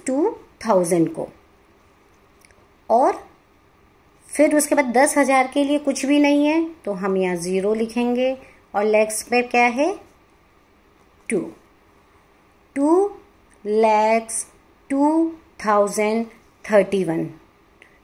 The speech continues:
तो कैसे लिखेंगे हम इसको? टू लैक्स टू थाउजेंड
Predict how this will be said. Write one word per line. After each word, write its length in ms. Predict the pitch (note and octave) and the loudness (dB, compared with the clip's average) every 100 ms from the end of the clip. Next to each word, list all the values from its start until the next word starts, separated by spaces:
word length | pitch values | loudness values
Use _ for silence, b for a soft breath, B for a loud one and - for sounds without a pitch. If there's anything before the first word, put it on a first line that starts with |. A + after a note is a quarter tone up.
| - | -16
तो 80 | G3+ | -8
कैसे 320 | A3 A3+ B3 | -2 -2 -2
लिखेंगे 340 | A#3+ B3 C4 C#4 | -4 -2 0 2
हम 180 | C#4 | 2
इसको? 340 | C#4 - E4+ G#4 - - _ _ _ _ - - - - - _ - _ _ _ _ _ _ _ _ _ _ _ - | 0 0 0 0 -4 -18 _ _ _ _ -20 -20 -20 -20 -20 _ -20 _ _ _ _ _ _ _ _ _ _ _ -4
टू 340 | D4 D#4+ G4 F#4+ - _ _ - | 0 2 0 -2 -12 _ _ -10
लैक्स 800 | G3+ G#3+ G#3 G3+ G#3+ - - - _ _ _ _ _ | -4 0 2 2 0 -4 -10 -12 _ _ _ _ _
टू 120 | C#4+ D4+ F4+ F#4 - _ _ _ - | 0 2 2 -2 -14 _ _ _ -6
थाउजेंड 720 | G3+ F#3+ G3 F3+ G#3+ A3 | -2 0 -2 -2 0 0